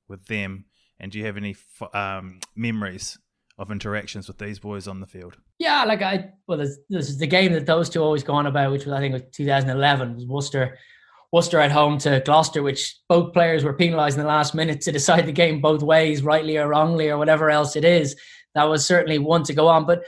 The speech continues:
Speaker 2: Goody was always interesting because his mood was totally matched by the temperament of the game.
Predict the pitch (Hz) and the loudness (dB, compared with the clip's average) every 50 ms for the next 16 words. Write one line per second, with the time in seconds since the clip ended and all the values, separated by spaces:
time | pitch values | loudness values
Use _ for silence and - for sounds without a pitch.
0 | - _ _ - 202 208 240 240 233 202 180 190 185 180 170 151 143 175 175 175 | -16 _ _ 2 4 4 4 4 4 4 4 4 4 4 4 4 4 4 4 4
1 | - - - 156 139 135 143 139 - 156 147 147 135 139 - _ _ _ _ _ | 2 -2 -2 -2 0 -2 -2 0 2 2 2 2 2 -2 -6 _ _ _ _ _
2 | _ _ _ - 180 196 - 170 175 180 175 170 160 143 147 143 139 135 - - | _ _ _ 2 2 4 4 4 4 4 4 4 2 2 0 0 0 -2 -4 -8
3 | - _ _ - - 170 180 185 160 156 147 139 143 139 131 - - 113 - - | -14 _ _ -2 0 2 2 2 2 0 0 2 2 2 0 -2 -6 -12 -6 -2
4 | 143 135 131 127 127 123 123 127 - _ _ 143 127 - - 156 147 139 143 135 | 0 0 2 2 0 -2 -4 -6 -10 _ _ -14 -12 -6 -4 -2 -2 -2 -2 -2
5 | 135 127 117 101 107 - 120 143 131 123 113 101 98 - | -2 -2 -4 -6 -8 -6 -2 -2 -2 -2 -2 -4 -10 -14